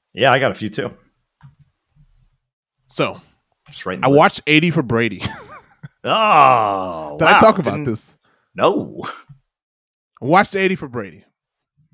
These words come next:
Speaker 2: If you know anything about this film, eighty for Brady is about the amazing year, the comeback story of when Tom Brady beat the Atlanta Falcons.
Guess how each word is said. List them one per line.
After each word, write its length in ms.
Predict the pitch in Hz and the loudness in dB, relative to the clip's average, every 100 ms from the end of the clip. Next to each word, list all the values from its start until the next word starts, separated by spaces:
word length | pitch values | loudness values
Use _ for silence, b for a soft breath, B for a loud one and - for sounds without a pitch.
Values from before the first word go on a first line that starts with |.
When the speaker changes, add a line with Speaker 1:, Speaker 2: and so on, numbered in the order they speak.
| _ _ _ _ _ _ _ _ _ 139 | _ _ _ _ _ _ _ _ _ -10
Speaker 2:
If 100 | 143 | -2
you 80 | |
know 160 | 160 208 | 4 6
anything 240 | 220 196 | 6 2
about 240 | 185 170 - | 2 0 0
this 160 | 127 | -8
film, 420 | - 202 185 190 156 _ _ _ _ _ _ _ _ _ _ _ _ _ _ _ _ - | -2 0 2 0 -4 _ _ _ _ _ _ _ _ _ _ _ _ _ _ _ _ 2
eighty 180 | 165 175 | 4 4
for 140 | 156 | 2
Brady 440 | 131 143 139 139 - | 4 4 4 0 0
is 640 | 131 131 123 113 110 - - _ _ - | 0 2 2 -2 -10 -16 -20 _ _ -4
about 480 | 113 147 147 143 123 _ | 2 4 6 4 2 _
the 260 | 127 117 110 | -2 -2 -2
amazing 580 | 123 135 175 175 160 156 | -4 0 2 2 2 -2
year, 300 | 131 127 123 | 2 2 2
the 100 | 113 | 0
comeback 480 | - 180 156 127 - | 2 2 4 0 -2
story 560 | - 120 107 101 98 - _ _ _ _ _ - | 0 4 4 2 -4 -10 _ _ _ _ _ -10
of 160 | 107 | -8
when 220 | 107 113 104 | -4 -4 -2
Tom 260 | 131 131 | 0 0
Brady 300 | 127 127 117 | 2 2 2
beat 320 | 107 113 110 - | 0 0 0 -2
the 80 | |
Atlanta 320 | 107 101 104 101 | -2 0 0 2
Falcons. 680 | 110 98 95 95 - - | 2 2 0 -6 -8 -12